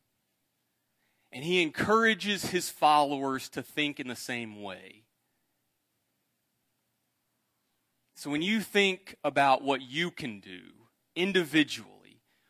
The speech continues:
what can you contribute? What can you bring to the table?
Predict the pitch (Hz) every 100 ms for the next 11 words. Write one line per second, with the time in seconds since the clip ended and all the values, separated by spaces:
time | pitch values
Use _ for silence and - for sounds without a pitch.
0 | _ 160 202 185 160 147 196 208 208 196
1 | 180 156 - 175 135 123 151 208 - 170
2 | 147 170 196 160 156 175 170 - 147 -
3 | 165 151 117